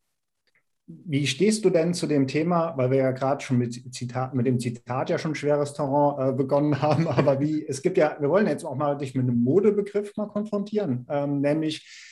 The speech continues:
in letzter Zeit hört man, bei Microsoft ist auch viel, äh, an verschiedenen Ecken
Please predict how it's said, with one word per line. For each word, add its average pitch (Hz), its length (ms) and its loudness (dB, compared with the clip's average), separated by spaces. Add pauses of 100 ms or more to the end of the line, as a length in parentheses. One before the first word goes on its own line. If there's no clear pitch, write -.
(160)
in 139 80 0
letzter 196 320 4
Zeit 160 260 0
hört 160 160 -4
man, 147 160 2
bei 139 160 4
Microsoft 156 580 0
ist 123 200 -6
auch 160 180 -6
viel, 180 180 0
äh, 170 40 -2
an 147 720 -6
verschiedenen 151 480 -6
Ecken 139 420 -4